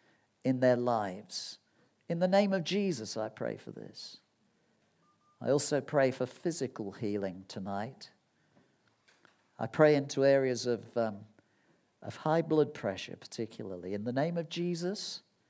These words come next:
the Son of God, I pray some breakthroughs will happen, Lord,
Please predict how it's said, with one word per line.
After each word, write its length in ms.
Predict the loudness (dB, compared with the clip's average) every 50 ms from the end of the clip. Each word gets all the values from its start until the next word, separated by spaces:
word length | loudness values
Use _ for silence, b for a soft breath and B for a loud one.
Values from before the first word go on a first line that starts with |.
| _ _ _ _ _ _ _ -10
the 60 | -8
Son 300 | -8 -2 -2 0 0 0
of 140 | 0 0 0
God, 460 | 0 0 0 0 -2 -2 -4 -6 -10 -16 _ _ -20 -10
I 100 | -8 -8
pray 340 | -8 -4 -2 0 0 0 0
some 320 | -2 -2 -2 -4 -4 -4 -2
breakthroughs 720 | 0 2 2 2 2 -2 -6 -6 -4 -2 -2 -2 -4 -6
will 140 | -8 -8
happen, 400 | -8 -8 -8 -8 -8 -8 -10 -8 -8
Lord, 380 | -6 -4 -4 -2 -4 -4 -6